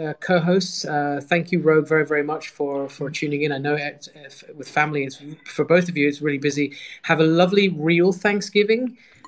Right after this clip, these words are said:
um, with your friends and family, and, uh, we'll see you back in, uh, back in the Ottermunity, uh, refreshed and, uh, getting ready for the, the next, uh, the next, uh, few weeks. So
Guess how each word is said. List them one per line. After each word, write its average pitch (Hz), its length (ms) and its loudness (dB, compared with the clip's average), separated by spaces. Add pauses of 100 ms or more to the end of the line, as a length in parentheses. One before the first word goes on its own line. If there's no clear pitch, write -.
(160)
um, 151 300 -2
with 156 180 -2
your 160 140 4
friends 170 360 0
and 160 140 -6
family, 170 400 -2
and, 139 340 -6
uh, 135 320 -6
we'll 135 520 -4
see - 220 -8
you 139 180 -6
back 147 320 0
in, 139 420 -6 (160)
uh, 127 140 -2
back 156 260 0
in 156 80 -2
the 147 140 -4
Ottermunity, 147 720 -4
uh, 135 40 -12
refreshed 139 580 -2
and, 131 220 -10
uh, 127 220 -4 (560)
getting 143 220 0
ready 139 180 0
for 139 200 -4
the, 135 340 -2 (420)
the 139 60 -2
next, 143 420 -4
uh, 135 260 -2 (160)
the 151 100 -4
next, 147 340 -4
uh, 135 40 -2
few 151 240 -2
weeks. 147 280 -2
So 135 260 -2